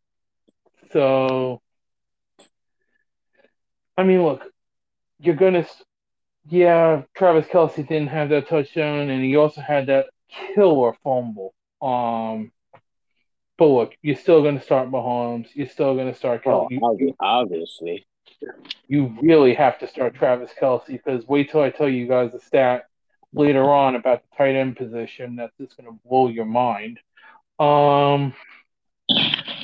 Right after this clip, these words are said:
Speaker 1: so, yeah, and, and I think even Isaiah, uh, Pacheco, I think you're gonna have to start him too, 'cause he's been pretty good as well.
Speaker 2: Eighty-two scrimmage yards on the Chiefs.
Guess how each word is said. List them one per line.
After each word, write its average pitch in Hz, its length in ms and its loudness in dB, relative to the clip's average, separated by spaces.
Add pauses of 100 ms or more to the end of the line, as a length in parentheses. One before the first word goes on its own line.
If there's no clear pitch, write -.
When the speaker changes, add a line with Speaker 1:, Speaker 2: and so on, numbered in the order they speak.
(760)
Speaker 1:
so, 143 280 6
yeah, 139 420 -2
and, 175 320 -2
and 180 100 2
I 226 120 2
think 285 380 0
even 240 260 2
Isaiah, 220 640 4 (400)
uh, 160 280 -2
Pacheco, 143 760 -2 (180)
I 160 80 -10
think 202 180 -4
you're 196 120 -4
gonna 190 320 -4
have 180 200 0
to 175 60 -8
start 180 280 0
him 180 160 -4
too, 175 340 -2
'cause 139 140 -18
he's 185 180 -6
been 175 140 -8
pretty 151 240 -6
good 147 180 -2
as 139 220 -4
well. 147 300 -4 (2500)
Speaker 2:
Eighty-two 123 520 -2
scrimmage 131 440 -4
yards 123 300 -2
on 110 80 -4
the 101 100 -8
Chiefs. 127 340 -4